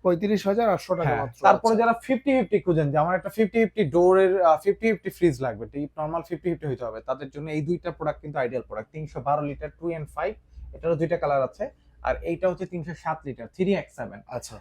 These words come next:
Speaker 2: হ্যাঁ, তো আমরা একটু ভিতরটা একটু যদি দেখি, মাশাআল্লাহ,
Speaker 1: ওকে, দেখেন।
Speaker 2: দেখেন ফিফটি, এটা কিন্তু ভিতরে ডেপনেসটা বেশি,
Speaker 1: হুম।
Speaker 2: আর এইটা কিন্তু সাইডে চওড়া বেশি।
Speaker 1: আচ্ছা।
Speaker 2: হ্যাঁ, তা দুইটার প্রাইসই কিন্তু সেম। এটা কিন্তু
Speaker 1: আচ্ছা।
Speaker 2: প্রত্যেকটা ভিডিওতে আমি বলে দিই, দুইটার প্রাইসই সেম,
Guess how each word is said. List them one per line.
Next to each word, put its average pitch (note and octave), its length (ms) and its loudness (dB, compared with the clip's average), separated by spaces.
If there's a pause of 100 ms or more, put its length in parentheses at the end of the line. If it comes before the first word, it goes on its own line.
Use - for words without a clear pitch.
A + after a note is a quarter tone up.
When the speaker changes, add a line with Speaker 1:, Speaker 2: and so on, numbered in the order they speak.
(120)
Speaker 2:
হ্যাঁ, - 280 -8
তো E3 100 -2
আমরা F3+ 300 4
একটু G3 220 4
ভিতরটা E3 480 0
একটু D#3+ 240 -4
যদি B2 200 -6
দেখি, G#2 300 -10
মাশাআল্লাহ, B2+ 540 -6
Speaker 1:
ওকে, E3+ 100 -4
দেখেন। C#3+ 340 -8
Speaker 2:
দেখেন D3 140 -4
ফিফটি, D3 260 -6
এটা D3 140 -4
কিন্তু G3 320 0 (480)
ভিতরে D#3+ 360 2
ডেপনেসটা E3+ 560 0
বেশি, D#3 340 -4
Speaker 1:
হুম। E3 80 0
Speaker 2:
আর - 60 0 (100)
এইটা G3 240 0
কিন্তু G#3+ 240 -2
সাইডে G3 460 2
চওড়া D3+ 300 0
বেশি। - 280 -16 (260)
Speaker 1:
আচ্ছা। - 260 -10
Speaker 2:
হ্যাঁ, B2 120 -6 (280)
তা D#3+ 80 0
দুইটার F#3+ 420 2
প্রাইসই G3+ 400 6
কিন্তু G#3+ 200 0
সেম। D3 360 0 (160)
এটা - 80 -18
কিন্তু G3 160 -2
Speaker 1:
আচ্ছা। G3+ 100 -4
Speaker 2:
প্রত্যেকটা G#3 340 -6
ভিডিওতে F3 360 0
আমি F#3+ 120 -2
বলে C#3 220 -4
দিই, D#3 120 -8
দুইটার E3+ 260 -4
প্রাইসই D3+ 340 -2
সেম, D3+ 220 -12